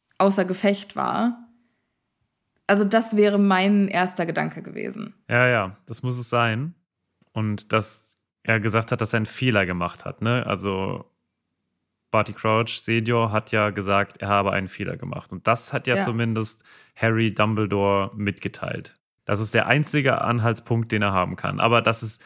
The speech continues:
Speaker 2: so sicher ist, dass er genau weiß, okay, da wird jetzt gleich dieser Typ kommen.
Speaker 1: Ja, weißt du, was ich mir, weißt du, was ich mir vorstellen kann? Ich kann mir vorstellen, dass Barty Crouch Senior da aufgetaucht ist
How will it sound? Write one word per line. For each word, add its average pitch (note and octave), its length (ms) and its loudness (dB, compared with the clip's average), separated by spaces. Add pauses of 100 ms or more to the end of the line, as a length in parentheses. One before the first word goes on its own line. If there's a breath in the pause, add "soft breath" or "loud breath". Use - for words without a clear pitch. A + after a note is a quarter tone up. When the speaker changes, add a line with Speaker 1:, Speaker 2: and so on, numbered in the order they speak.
(140 soft breath)
Speaker 2:
so A#2+ 440 2
sicher B2 480 2
ist, - 500 -4
dass A2 160 0
er G#2 100 2
genau G#2+ 400 2
weiß, A#2+ 340 4
okay, B2 240 -2
da G2+ 160 0
wird G#2+ 140 -4
jetzt - 180 -6
gleich G2+ 500 -2 (580)
dieser G2 260 0
Typ - 320 -6
kommen. D3+ 380 -2
Speaker 1:
Ja, A3+ 240 2 (220)
weißt B3+ 260 2
du, C#4+ 40 -2
was C4+ 160 0
ich C4+ 120 -2
mir, B3+ 240 2
weißt A3+ 260 -2
du, B3+ 60 -2
was B3 100 -2
ich A#3+ 120 -4
mir A#3+ 100 2
vorstellen A#3+ 540 0
kann? C4+ 340 -4 (320 soft breath)
Ich - 60 -20
kann A#3+ 120 4
mir A#3 120 4
vorstellen, A#3 720 2
dass G#3+ 360 0 (120)
Barty A3+ 340 4
Crouch G#3 380 2
Senior C4 960 0 (600)
da G3 200 4
aufgetaucht C4+ 720 0
ist - 480 -8